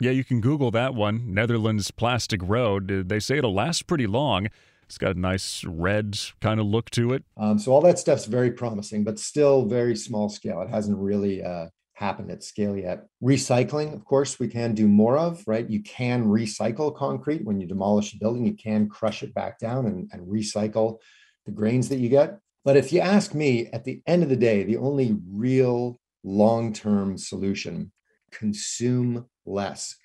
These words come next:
Speaker 1: Before we go and, uh, continue our streak of keeping these under ten minutes, if I was to zoom in, way in,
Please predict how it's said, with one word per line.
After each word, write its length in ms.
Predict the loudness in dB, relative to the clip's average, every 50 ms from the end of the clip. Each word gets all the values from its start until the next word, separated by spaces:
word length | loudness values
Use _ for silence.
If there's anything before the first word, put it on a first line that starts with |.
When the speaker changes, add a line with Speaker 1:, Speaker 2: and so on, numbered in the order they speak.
| _ 0
Speaker 1:
Before 260 | 0 2 4 2 2
we 140 | 2 0 0
go 400 | 0 0 0 2 0 0 -4 -6 -10 _ -8
and, 280 | -4 -2 -2 0 0 0
uh, 260 | 0 0 0 0 -2 -6 _ _ _ _ _ _ _ _ _ -4
continue 440 | -2 0 2 2 2 4 4 4 2
our 100 | 2 0
streak 320 | -2 0 0 0 0 0
of 140 | -2 -4 -2
keeping 320 | -2 -2 0 0 0 0
these 160 | 2 0 0 0
under 180 | 0 -2 -2
ten 220 | -2 -2 0 0 0
minutes, 360 | 0 0 -2 -4 -4 -8 -10 -10 -16 -20 _ _ _ _ _ _ _ _ 0
if 160 | 0 2 2
I 80 | 2 0
was 160 | 0 -2 -2 0
to 120 | 0 0
zoom 400 | 0 2 2 2 2 2 2 2
in, 380 | 0 0 -2 -4 -8 -12 -18 -20 _ _ _ -8
way 720 | -2 0 2 2 4 4 4 2 2 2 0 -2 -2 -4
in, 320 | -4 -4 -6 -6 -10